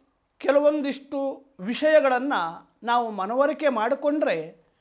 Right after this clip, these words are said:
ಮುಂದಿನ ಗ್ರಂಥದ ಅಧ್ಯಯನ ಸುಲಭವಾಗುತ್ತೆ. ಅಲ್ಲಿ ಶಂಕರ ಭಗವತ್ಪಾದಾಚಾರ್ಯರು ಪಂಚಕೋಶದ ವಿವೇಕವನ್ನು ಅಥವಾ ಆ ತತ್ವಮಸಿ ಪದಾರ್ಥದ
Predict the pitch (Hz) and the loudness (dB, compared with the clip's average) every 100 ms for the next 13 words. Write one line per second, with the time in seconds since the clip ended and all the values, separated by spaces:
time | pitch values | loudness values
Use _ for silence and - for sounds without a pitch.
0 | _ _ _ 226 302 359 370 285 294 277 | _ _ _ -4 -2 2 2 2 0 0
1 | 262 247 214 190 247 294 208 160 165 _ | -2 -2 -2 -2 -2 -2 -2 -6 -10 _
2 | _ - 262 240 214 156 143 _ - _ | _ -6 -4 0 0 -2 -8 _ -20 _
3 | _ _ _ _ _ _ _ _ _ _ | _ _ _ _ _ _ _ _ _ _
4 | _ _ _ _ _ _ _ _ 208 247 | _ _ _ _ _ _ _ _ -4 -2
5 | 269 156 156 - _ - 233 254 262 226 | -2 -4 -8 -20 _ -12 -10 -4 -2 -2
6 | 208 254 262 247 233 226 220 208 202 247 | -2 -4 -4 -2 0 0 -2 -4 -4 -4
7 | 180 143 165 _ _ _ _ _ - 214 | -6 -12 -18 _ _ _ _ _ -6 -6
8 | 220 240 214 214 214 196 165 - _ - | -4 -8 -4 -6 -4 -2 -2 -6 _ -14
9 | 202 220 233 233 208 202 208 220 _ _ | -4 2 2 0 -6 -6 -8 -14 _ _
10 | _ _ _ _ _ _ _ _ _ _ | _ _ _ _ _ _ _ _ _ _
11 | _ _ _ 202 247 226 185 - - _ | _ _ _ -4 0 2 2 0 -14 _
12 | _ _ _ _ _ _ _ _ 208 208 | _ _ _ _ _ _ _ _ 0 0
13 | 247 240 311 294 277 269 262 226 247 247 | 0 -4 0 0 0 -4 -4 0 2 2
14 | 247 226 | -2 -2